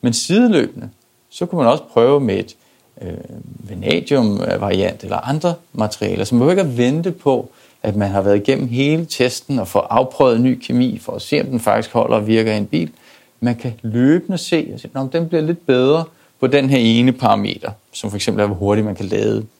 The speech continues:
øh, materialet. Så går man videre den vej. Hvis den til gengæld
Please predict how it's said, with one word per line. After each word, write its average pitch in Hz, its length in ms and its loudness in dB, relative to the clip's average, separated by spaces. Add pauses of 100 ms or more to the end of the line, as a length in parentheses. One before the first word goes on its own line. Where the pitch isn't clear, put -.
(180)
øh, - 220 -10
materialet. - 500 -12 (440)
Så - 120 -4
går 156 140 2
man 139 180 2
videre 117 220 4
den 107 180 -4
vej. - 200 -8
Hvis 110 140 -18
den 120 120 -10
til 127 140 -8
gengæld 143 400 0